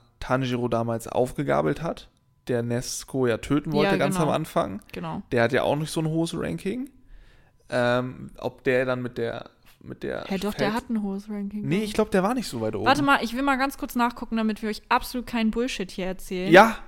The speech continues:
Speaker 2: Das wär, glaub ich, generell
Speaker 1: Do it.
Speaker 2: mal das Allerschlauste. Ah, okay, ich hab sie. Soll ich dir einmal sagen, nach der, nach der Reihenfolge?
Speaker 1: Hä, warte mal eben. Äh, die Hashira.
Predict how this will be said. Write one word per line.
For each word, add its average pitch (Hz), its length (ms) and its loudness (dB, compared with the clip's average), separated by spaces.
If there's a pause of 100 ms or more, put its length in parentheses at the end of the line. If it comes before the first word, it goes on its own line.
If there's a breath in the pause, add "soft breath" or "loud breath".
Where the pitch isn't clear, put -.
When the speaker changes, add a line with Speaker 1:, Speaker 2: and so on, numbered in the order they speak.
(640 soft breath)
Speaker 2:
Das 220 220 -6
wär, 214 120 -2
glaub 202 180 -4
ich, 202 300 -8 (140)
generell 190 560 -4 (140)
Speaker 1:
Do 208 160 6
it. 165 100 4
Speaker 2:
mal - 140 -10 (180)
das - 280 -12 (260)
Allerschlauste. 180 1700 -8 (720 soft breath)
Ah, 220 120 0
okay, 214 180 -4
ich 214 140 -6
hab 196 120 -4
sie. 196 120 -8
Soll 196 120 -2
ich 214 80 -4
dir 202 140 0
einmal 202 200 0
sagen, 208 380 2
nach 208 120 -2
der, 202 380 -4
nach 202 120 -6
der 202 120 -6
Reihenfolge? 208 380 0
Speaker 1:
Hä, 131 180 8
warte 120 180 8
mal 113 160 4
eben. 147 200 -2 (240)
Äh, 113 420 6 (920 soft breath)
die 131 140 -4
Hashira. 120 720 -4